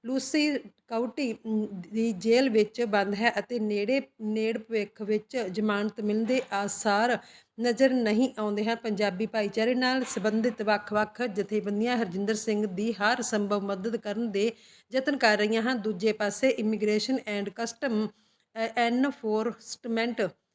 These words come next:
enforcement ਵੱਲੋਂ ਉਲ-, ਉਕਲਾਹੋਮਾ ਦੇ ਸੂਬੇ ਅਧਿਕਾਰੀਆਂ ਨਾਲ ਤਾਲਮੇਲ ਤਹਿਤ ਵਿੱਢੀ ਮੁਹਿੰਮ ਤ-, ਦੌਰਾਨ ਕ-, ਅਮ, ਕੈਲੀਫੋਰਨੀਆ ਸੂਬੇ ਵਿੱਚ ਲਾਇਸੈਂਸ ਪ੍ਰਾਪਤ ਡਰਾਈਵਰਾਂ ਨੂੰ ਖਾਸ ਤੌਰ 'ਤੇ ਘੇਰਿਆ ਗਿਆ ਹੈ।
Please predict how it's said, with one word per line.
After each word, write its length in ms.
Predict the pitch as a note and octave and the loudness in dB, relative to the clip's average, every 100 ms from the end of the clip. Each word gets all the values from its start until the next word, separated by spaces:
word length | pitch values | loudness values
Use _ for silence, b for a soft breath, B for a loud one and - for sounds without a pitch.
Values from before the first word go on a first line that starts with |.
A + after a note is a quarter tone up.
| _ - A#3+ | _ -8 -4
enforcement 720 | B3+ A#3 A#3 - A3+ G#3 A3+ | -2 -2 -4 0 2 2 2
ਵੱਲੋਂ 340 | G#3 G#3+ B3+ | 2 2 2
ਉਲ-, 400 | - A3+ A3 G3+ - _ _ | 0 -2 -2 -2 -6 _ _
ਉਕਲਾਹੋਮਾ 840 | A3+ C#4+ C#4 B3+ F#3 G#3+ G#3 G#3+ A#3 | -16 -4 2 2 2 0 2 2 2
ਦੇ 200 | G#3+ A3 | 0 0
ਸੂਬੇ 440 | A3 F#3+ F3+ A3 | -2 -2 0 0
ਅਧਿਕਾਰੀਆਂ 560 | A3 G3 A#3 G#3+ F#3+ A#3 | 0 -4 -2 -2 0 0
ਨਾਲ 380 | G#3+ G3+ A#3+ C4+ B B - | 2 2 2 0 B B -2
ਤਾਲਮੇਲ 460 | A#3+ A#3 B3 C#4 C4+ | 4 4 4 2 2
ਤਹਿਤ 380 | A#3+ G#3 A3 | 2 2 0
ਵਿੱਢੀ 380 | A3 G3 F3+ A#3+ | -2 -2 -2 0
ਮੁਹਿੰਮ 420 | A3+ G#3 G#3+ B3 | 2 2 2 2
ਤ-, 280 | C4+ - G#3+ - | 0 -2 -6 -6
ਦੌਰਾਨ 540 | F#3 G#3+ G#3 A3 A#3+ A3+ | -4 0 4 4 4 0
ਕ-, 360 | A3+ G#3+ G#3 _ _ A3+ | 0 -2 -2 _ _ -2
ਅਮ, 180 | A3 | -2
ਕੈਲੀਫੋਰਨੀਆ 920 | A3 - A3+ A#3+ B3+ A3 G#3 G#3+ A3 A3 | -2 -2 0 0 2 4 4 6 4 2
ਸੂਬੇ 400 | - G3+ F3+ A3 | -2 0 4 4
ਵਿੱਚ 300 | G3+ G3+ B3 | 4 0 -4
ਲਾਇਸੈਂਸ 640 | A#3 F#3+ G3 - A#3 A3 | -2 -2 -4 -2 -4 -4
ਪ੍ਰਾਪਤ 380 | - G3+ F#3+ - | -6 -4 -4 -8
ਡਰਾਈਵਰਾਂ 520 | F#3 G3+ F#3+ G#3 B3 | -4 -2 0 0 0
ਨੂੰ 220 | A3 A#3 A3 B B - | 2 0 -2 B B -6
ਖਾਸ 280 | A#3+ B3+ | -2 -2
ਤੌਰ 200 | - G#3 | -2 -2
'ਤੇ 200 | G#3 A3+ | -2 -4
ਘੇਰਿਆ 360 | A#3 B3 A3 G3 | -4 0 0 2
ਗਿਆ 180 | F#3 G3+ | 2 4
ਹੈ। 220 | A#3+ | 4